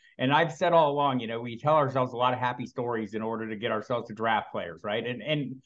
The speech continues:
we tell ourselves the opposite stories to, to, to dial back on players. Um, the people who are quick to divorce themselves from their narratives that they've built are probably the people who are gonna have more success. So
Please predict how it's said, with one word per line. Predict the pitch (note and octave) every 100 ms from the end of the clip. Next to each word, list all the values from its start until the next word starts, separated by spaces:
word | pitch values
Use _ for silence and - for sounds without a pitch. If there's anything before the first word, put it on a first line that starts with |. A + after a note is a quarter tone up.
| _ -
we | C#3+
tell | F#3+
ourselves | F#3 F#3+ E3+
the | D#3+
opposite | F#3 G#3+ D3 C#3
stories | C#3+ D3 D3 C3
to, | C#3 C3+ C3
to, | C#3+ C#3+ C3+ C3
to | C3
dial | C#3 C#3+ C#3
back | C3 B2 C3
on | A2
players. | - A2 F2+ - _ _ _ _ -
Um, | D3 D3+ C3+ - -
the | D#3
people | A#3 A3+ F3+
who | F#3
are | F3 D3+ C3 C3
quick | G3+ G3+ -
to | D#3 D3+ C#3+ C3 A#2+ - -
divorce | C3+ D3+ F3 E3+
themselves | E3 C#3+ D#3 D3 D3
from | C#3+
their | C3+
narratives | C3+ F3 F#3 C3 B2
that | A#2+
they've | A#2 A2
built | G2+ A2+ A2+ - _ _ -
are | C3
probably | D#3 D#3+ E3+
the | D3
people | C#3 E3 D3
who | C#3+
are | C3+
gonna | C3+
have | C3 C3
more | C3
success. | B2+ B2+ - C3+ -
So | C3 B2 -